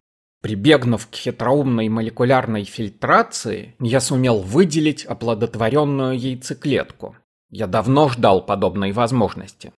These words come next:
Я забрал яйцеклетку в свою лабораторию. Она разделилась.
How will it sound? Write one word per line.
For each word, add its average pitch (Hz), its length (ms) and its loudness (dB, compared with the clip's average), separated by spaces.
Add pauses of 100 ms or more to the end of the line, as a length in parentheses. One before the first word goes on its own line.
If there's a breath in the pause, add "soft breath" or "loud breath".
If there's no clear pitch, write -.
(320)
Я 98 180 -6
забрал 117 540 2
яйцеклетку 120 760 -2
в - 80 -8
свою 110 300 -2
лабораторию. 104 920 0 (320)
Она 104 260 4
разделилась. 139 920 2